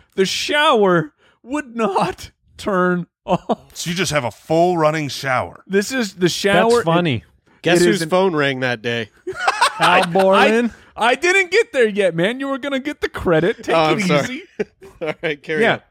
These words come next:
Speaker 1: So my shower is just full blast, pumping out all my hot water. It's on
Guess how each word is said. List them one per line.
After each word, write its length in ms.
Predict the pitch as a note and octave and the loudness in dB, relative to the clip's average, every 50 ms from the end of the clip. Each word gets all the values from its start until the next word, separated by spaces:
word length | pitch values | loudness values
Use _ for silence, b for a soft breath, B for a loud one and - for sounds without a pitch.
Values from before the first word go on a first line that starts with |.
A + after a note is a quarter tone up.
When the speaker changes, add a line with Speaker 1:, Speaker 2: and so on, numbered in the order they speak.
| _ _ _ | _ _ _
Speaker 1:
So 300 | - - - G#3+ G3+ F#3+ | -18 -6 -4 -2 -2 0
my 280 | F#3 G3 G#3+ B3+ D4+ | 0 0 0 0 -2
shower 720 | F#4 - - - A#3+ B3 A#3+ A3+ G#3 F#3 D#3+ C#3+ C3+ A#2+ _ _ _ _ - | -4 -8 -8 -8 -6 -6 -2 0 0 2 2 2 0 -2 _ _ _ _ -6
is 300 | E3 E3 D#3 C#3+ C3 B2 | -2 0 0 0 -2 -8
just 380 | - F3 E3+ D3+ B2+ - - | -4 0 0 0 0 -2 -10
full 580 | _ _ _ _ _ - - - A#3+ C#4+ D#4 D#4+ | _ _ _ _ _ -20 -10 -4 -2 0 0 0
blast, 680 | D4+ A#3+ G#3+ F#3+ F3+ F3 E3+ D#3+ D#4+ - - - _ _ _ _ _ _ _ _ _ _ _ _ _ _ _ - | 0 2 2 4 4 4 4 4 2 -2 -10 -18 _ _ _ _ _ _ _ _ _ _ _ _ _ _ _ -8
pumping 320 | - - A3 A3+ A3 A#3+ A3 | -4 -4 -4 -2 0 0 0
out 220 | G3+ F#3+ F3 - - | 2 0 0 0 2
all 260 | E3+ F#3 B3 C4 C4 | 4 4 4 4 2
my 200 | C4 C4+ C4+ B3+ | 0 0 -2 -2
hot 280 | - A#3+ B3 B3 F3+ | -2 0 -2 0 0
water. 520 | E3+ E3 D#3 D#3 D#3 D3+ D3 D3+ D3 C#3 - _ _ _ _ _ - | 2 4 4 4 4 4 2 0 -2 -4 -6 _ _ _ _ _ -4
It's 240 | D3+ D#3 D3 C#3+ - - | 0 0 0 0 -4 -4
on 460 | F3 F3+ F#3 F3+ F3+ F3+ F3 E3 | -2 0 0 0 0 -2 -2 -6